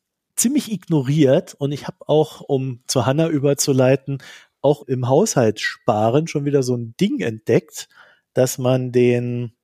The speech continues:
dass man dieses Sondervermögen Bundeswehr belasten möchte, nämlich dadurch, dass man künftig die Waffenlieferungen an die Ukraine nicht mehr aus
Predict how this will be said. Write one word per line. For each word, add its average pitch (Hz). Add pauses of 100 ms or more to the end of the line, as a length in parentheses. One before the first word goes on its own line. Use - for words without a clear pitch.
(100)
dass 120
man 127
dieses 120
Sondervermögen 147
Bundeswehr 135 (200)
belasten 139
möchte, 98
nämlich 151
dadurch, 113
dass 127
man 123
künftig 185
die 120
Waffenlieferungen 156
an 120
die 113
Ukraine 113
nicht 139
mehr 117
aus -